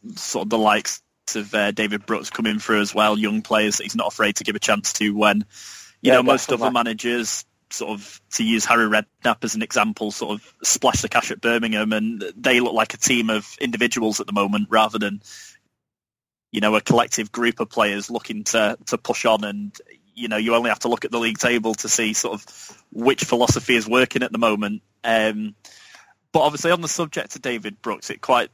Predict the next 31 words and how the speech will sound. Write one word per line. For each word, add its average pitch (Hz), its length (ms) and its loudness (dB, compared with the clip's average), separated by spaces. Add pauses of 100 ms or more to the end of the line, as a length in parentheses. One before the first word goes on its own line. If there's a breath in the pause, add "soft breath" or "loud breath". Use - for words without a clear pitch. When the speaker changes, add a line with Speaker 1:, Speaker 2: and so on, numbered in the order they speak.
(140)
Speaker 1:
it - 260 -12
takes 127 240 -4
us 107 60 -10
quite 101 200 2
nicely 113 280 2
on 107 120 -2
to - 140 -2
the, 110 300 0
the 113 100 -4
next - 260 -2
topic - 340 0
I - 20 0
wanted - 200 0
to - 80 -6
talk - 260 0
about - 180 2
today. 95 480 -2
Obviously, 123 800 2
the 110 300 0
under 117 180 0
seventeens 110 880 0 (160)
won 110 140 0
the 113 80 2
World 107 240 4
Cup - 300 0
for 110 200 -2
England, 110 540 2 (140)
uh, 104 360 4
at 113 120 -2
the 120 60 0
weekend. 101 600 -2